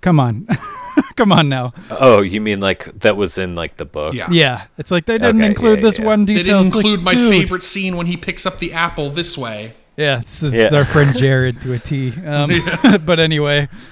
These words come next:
Speaker 1: the point is, like, what was my point? My point is, uh, it, it, like, both versions can exist happily.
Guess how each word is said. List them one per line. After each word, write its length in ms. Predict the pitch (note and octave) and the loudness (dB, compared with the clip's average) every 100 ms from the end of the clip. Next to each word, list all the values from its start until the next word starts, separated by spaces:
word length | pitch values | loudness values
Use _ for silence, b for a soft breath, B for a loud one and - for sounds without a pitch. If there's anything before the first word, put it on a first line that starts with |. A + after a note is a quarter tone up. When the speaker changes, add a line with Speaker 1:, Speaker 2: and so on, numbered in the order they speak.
| B | B
Speaker 1:
the 100 | E3+ | -6
point 300 | D#3 G3+ F#3 | -4 -2 0
is, 200 | E3 D3 | 0 -2
like, 400 | D3 C#3 B2+ - - - _ - | -2 -2 -4 -10 -20 -20 _ -8
what 140 | G#3 B3+ | 0 2
was 140 | B3 | 2
my 120 | B3+ | 0
point? 380 | A#3+ B3 G3+ - _ - | 2 0 0 -6 _ -4
My 140 | F3 | -4
point 280 | F3+ A#3 A3+ | 0 2 2
is, 360 | G#3+ E3+ - _ | 2 -2 -8 _
uh, 160 | F#3 F3+ E3 | -6 -4 -4
it, 280 | F#3+ F3 - | -4 -4 -4
it, 160 | F#3 D#3 | -6 0
like, 200 | D#3+ D3+ | 0 0
both 440 | D3+ D3+ C#3+ F#3 G3+ | -6 -4 2 4 4
versions 400 | F#3 F3+ F#3 - | 4 4 2 2
can 140 | F3 | 2
exist 340 | D#3+ C3 D3 - | 2 2 0 2
happily. 500 | C#3 C3 C3 B2 | 0 0 -2 -4